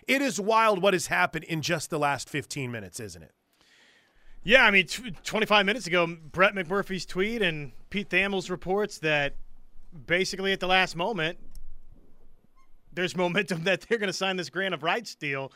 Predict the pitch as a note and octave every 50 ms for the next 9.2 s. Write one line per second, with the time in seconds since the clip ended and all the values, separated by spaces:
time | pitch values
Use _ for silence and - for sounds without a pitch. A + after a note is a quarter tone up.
0 | - - - _ _ _ - D3+ D#3+ D#3 D#3+ D#3+ E3 E3+ F3 F3+ F#3 F3 C#3+ F3
1 | F3+ F3+ F3+ F3 D#3 - - - F#3+ D#3 E3+ F3+ E3+ D#3+ - - - E3+ F3+ F#3+
2 | F3+ G3+ G#3+ A3+ A3+ G3+ - _ _ - - - F3 F3+ F3+ D3+ G#3+ A3+ G3 F#3+
3 | G3 G3+ F3+ F#3 F3 G3 F#3 E3+ G3 F#3+ F#3 - E3+ F3 E3+ E3 E3 - - F3+
4 | F3+ E3+ - - E3+ D#3+ D3 - - D#3+ D#3 D3 C#3+ C#3 A#2+ _ _ _ _ _
5 | _ _ _ _ _ - F3 F3+ E3 F#3 F3 C#3 C3 E3+ E3+ E3+ E3 - - C#3+
6 | A#2+ _ - - - - - D#3+ D#3+ E3+ E3+ D3+ D#3 - E3+ D#3+ C#3 - E3+ E3+
7 | D#3 C#3+ D3+ D#3+ E3+ E3 D3+ B2+ - - - _ _ _ - - A3 B3 C#4 -
8 | D#4 G#3+ - A#3+ A3+ A3+ A#3 A#3+ G#3+ F#3 G#3+ G#3+ G3 F3+ F3 G#3 A#3+ B3 B3+ B3+
9 | A#3 - - -